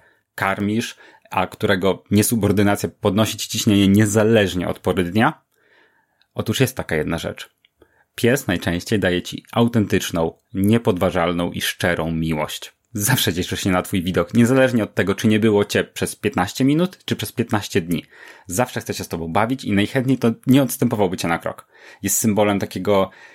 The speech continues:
niegasnącego i szczerego zainteresowania, które wystarcza, byś wzajemnością się nim interesował. I to samo zachowanie możesz zastosować w kontaktach z innymi. Jeśli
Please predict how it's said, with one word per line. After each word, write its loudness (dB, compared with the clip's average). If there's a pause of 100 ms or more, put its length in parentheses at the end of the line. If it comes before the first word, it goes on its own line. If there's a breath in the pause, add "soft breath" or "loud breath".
(160 loud breath)
niegasnącego 2
i -2
szczerego 0
zainteresowania, 0
które 0
wystarcza, -2
byś -6
wzajemnością 0
się -4
nim 4
interesował. 0 (680)
I -8
to 0
samo -2
zachowanie -2
możesz -4
zastosować -4
w -12
kontaktach -4
z -4
innymi. 0 (480 soft breath)
Jeśli -2